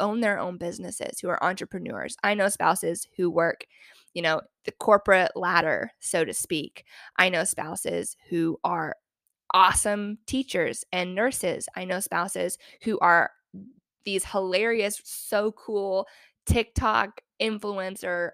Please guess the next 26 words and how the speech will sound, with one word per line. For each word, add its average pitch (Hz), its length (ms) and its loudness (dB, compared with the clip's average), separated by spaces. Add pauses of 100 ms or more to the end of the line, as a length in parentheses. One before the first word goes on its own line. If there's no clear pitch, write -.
moms. 160 640 -6 (140)
I, 196 200 6 (300)
the 226 140 2
definition 214 640 0
of 165 100 -10
a - 60 -12
spouse - 420 0
is 202 120 -6
so 175 560 -6 (880)
different. - 500 -8 (420)
And 214 100 4
I 202 140 8
would 185 140 0
love, 208 640 2 (640)
as 190 220 4
spouses, 180 880 -4
for - 180 -2
us 190 180 -2
to 208 140 -4
rewrite 196 800 -2
what 185 260 -8
this - 240 -4
myth 156 300 -8 (280)
is. - 440 -8 (440)
I 190 80 2
think 190 280 -6